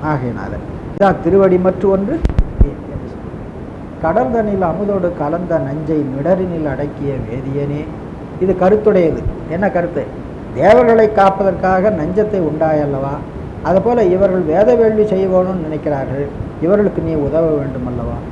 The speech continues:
என்பது கருத்து. "இதுவோ எமை ஆளுமாறு ஈவதொன்று எமக்கில்லையே", எமக்கு ஈவது ஒன்று இல்லை என்று சொன்னா, நானாவது அவங்களுக்கு கொடுக்கணும், இடத்துலேருந்து பெற்றாவது கொடுக்கணும்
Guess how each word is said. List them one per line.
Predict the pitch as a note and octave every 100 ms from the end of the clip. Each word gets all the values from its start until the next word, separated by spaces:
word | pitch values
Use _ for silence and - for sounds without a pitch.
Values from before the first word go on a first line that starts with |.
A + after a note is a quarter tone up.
| -
என்பது | D#3+ D3+ C3+
கருத்து. | A#2+ A2 - - - - - - - - - - C#3+
"இதுவோ | D3+ E3+ F3+ F#3
எமை | F#3 F#3 F#3
ஆளுமாறு | F#3 F#3+ G3+ G3+ G#3 B3+
ஈவதொன்று | E3+ E3+ F#3 F3 E3+ D#3
எமக்கில்லையே", | D3+ C#3+ D3 C3 B2+ A2+ - - - - -
எமக்கு | F3+ G#3+ G#3 F#3
ஈவது | A3 C4+ B3 A3
ஒன்று | F#3+ F3+ D#3+
இல்லை | D#3+ G3+
என்று | F3+ E3
சொன்னா, | D3 C#3+ C3 - A2
நானாவது | B2+ F3 G3+ A3 C4
அவங்களுக்கு | B3 G3 F3+ E3+ D#3
கொடுக்கணும், | D3 C3+ B2 - - - - - - - - -
இடத்துலேருந்து | A3+ A3 A#3+ A#3 -
பெற்றாவது | D#3+ D#3 G3+ G#3 F3+
கொடுக்கணும் | D#3+ D#3 D3 B2+ -